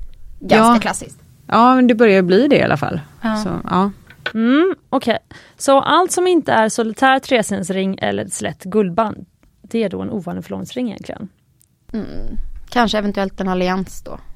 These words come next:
Speaker 3: Ja,
Speaker 1: en
Speaker 3: det är
Speaker 1: alliansring.
Speaker 3: sant.
Speaker 2: Mm.
Speaker 3: Mm.
Speaker 1: För det är fi-, de som motsätter sig att ha stenar som sticker upp.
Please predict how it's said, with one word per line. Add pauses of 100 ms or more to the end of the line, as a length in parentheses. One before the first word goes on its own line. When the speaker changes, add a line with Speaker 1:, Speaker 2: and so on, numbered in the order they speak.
(1200)
Speaker 3:
Ja,
Speaker 1:
en
Speaker 3:
det
är
Speaker 1:
alliansring.
Speaker 3:
sant.
Speaker 2:
Mm. (260)
Speaker 3:
Mm. (300)
Speaker 1:
För
det
är
fi-,
de
som
motsätter
sig
att
ha
stenar
som
sticker
upp.